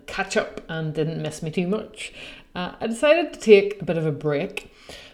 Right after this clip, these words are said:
Not sure why, but I felt the urge to, to break the cycle for a bit. So that was twenty episodes in a row.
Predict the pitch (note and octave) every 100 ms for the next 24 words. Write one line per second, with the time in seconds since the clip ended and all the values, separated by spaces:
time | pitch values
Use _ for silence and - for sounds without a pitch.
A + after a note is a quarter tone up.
0 | - C4+ C#4 A#3+ F#3+ E3 D3+ D3+ G3+ A#3
1 | G#3 F3+ - - - - F3+ - A3 A3+
2 | A3+ - - - F#3 - D3 D#3 F3+ F#3
3 | - G3 F3+ F3 - D#3 - E3 D#3 -
4 | D3+ D#3 C#3 D#3 F3 - F#3+ G3+ F#3+ -
5 | F#3 F#3 F3+ - G3+ G#3 F#3+ D#3+ D#3 F3+
6 | E3 D#3+ D3+ C#3 C#3 C3+ E3+ F3+